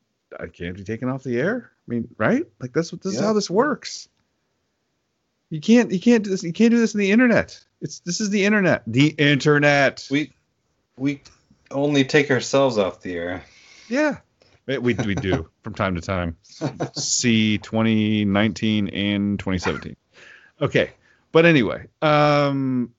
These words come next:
Speaker 1: remember when, remember when, was it Obama hold, held a rifle and was like, "Hey," they were like, "Hey, don't Photoshop this." <laughs>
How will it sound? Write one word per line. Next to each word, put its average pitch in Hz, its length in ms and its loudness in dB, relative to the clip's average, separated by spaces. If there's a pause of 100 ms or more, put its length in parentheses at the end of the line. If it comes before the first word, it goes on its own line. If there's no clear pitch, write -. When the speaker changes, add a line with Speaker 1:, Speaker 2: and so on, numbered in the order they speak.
(280)
Speaker 1:
remember 180 300 4
when, 165 120 2
remember 147 500 -2
when, 139 340 0
was 143 200 2
it - 160 -4
Obama 143 560 2
hold, 151 420 -2
held 131 200 0
a 135 40 -4
rifle 147 420 0
and 147 140 -10
was 110 120 -6
like, 90 140 -4
"Hey," 98 180 -2
they 98 100 -8
were 98 100 -2
like, 87 120 -2
"Hey, 95 140 0
don't 95 260 -2
Photoshop 90 580 -4
this." - 500 -6
<laughs> - 40 -20